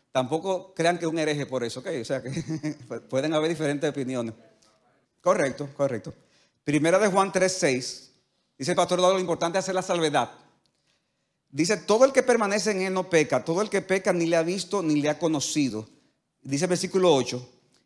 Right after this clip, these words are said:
"El que practica el pecado es del diablo, porque el diablo ha pecado desde el principio. El Hijo de Dios se manifestó para que, para destruir las obras del diablo". Y dice Primera de Juan cinco diecinueve, oigan esto, hermano, "Sabemos que somos de Dios y que el mundo entero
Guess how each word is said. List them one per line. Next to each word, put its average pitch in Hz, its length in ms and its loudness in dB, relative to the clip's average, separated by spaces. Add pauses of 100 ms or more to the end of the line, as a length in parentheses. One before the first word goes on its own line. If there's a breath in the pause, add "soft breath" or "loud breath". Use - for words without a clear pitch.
(140)
"El 165 200 0
que 175 120 4
practica 175 340 0
el 226 60 0
pecado 214 300 4
es 214 40 0
del 214 140 0
diablo, 160 260 4
porque 160 180 -2
el 156 80 0
diablo 175 200 2
ha 190 40 0
pecado 185 320 2
desde 185 200 0
el 180 100 -4
principio. 143 720 -2 (760)
El 143 160 0
Hijo 180 100 2
de 202 80 0
Dios 214 120 2
se 220 60 -2
manifestó 185 480 0
para 170 180 4
que, 165 120 -2
para 143 200 4
destruir 147 300 2
las 170 180 2
obras 175 220 2
del 139 180 -2
diablo". 127 440 0 (500 soft breath)
Y 135 100 -2
dice 147 160 0
Primera 196 280 4
de 214 80 6
Juan 208 140 2
cinco 208 260 0
diecinueve, 165 600 0 (360)
oigan 202 220 4
esto, 160 160 0
hermano, 135 220 0
"Sabemos 185 360 2
que 202 100 0
somos 220 240 0
de 214 80 2
Dios 202 220 -2
y 202 60 -4
que 180 100 -2
el 160 60 0
mundo 247 360 -2
entero 208 720 -2